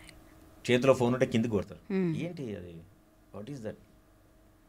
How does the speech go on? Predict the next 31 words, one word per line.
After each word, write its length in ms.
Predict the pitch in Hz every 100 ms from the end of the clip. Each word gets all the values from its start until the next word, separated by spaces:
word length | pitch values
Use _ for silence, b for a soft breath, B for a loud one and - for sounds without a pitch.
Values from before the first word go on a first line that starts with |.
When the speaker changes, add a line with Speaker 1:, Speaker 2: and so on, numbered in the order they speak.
| _ - _ _ - -
Speaker 1:
What 180 | 117 151
it 100 | 151
do-, 120 | 131
what 160 | 110 143
does 120 | 180 170
it 140 | 135
mean? 180 | 190 214
Speaker 2:
Hmm. 540 | - - 214 196 180
Speaker 1:
నువ్వు 180 | 165 123
ఫోన్ 420 | 123 147 190 196
కింద 140 | 160 165
కొడుతున్నావు 320 | 180 170 160
అంటే 240 | 165 214
దేనికోసం 640 | 151 110 143 214 220 190 160
కొడుతున్నావు? 340 | 104 90 78 - - _ _ _ - - - -
అంటే, 140 | 123
you 120 | 160
are 80 | 117
replacing 380 | 113 143 156 156
your 180 | 143 107
father 360 | 104 110 131
with 160 | 139 127
a 80 | 131
phone. 260 | - 120 78 - _ - - - _ _ _ - _ - _ _ - _ - - -
నువ్వు 80 | 104
ఫాదర్‌ని 440 | 104 98 147 156
కొట్టలేవు 400 | 113 107 120 117
కాబట్టి 300 | 95 98 113
నువ్వు 140 | 180 165
ఫోన్ 220 | 113 104
కొడుతున్నావు. 480 | 85 80 78 -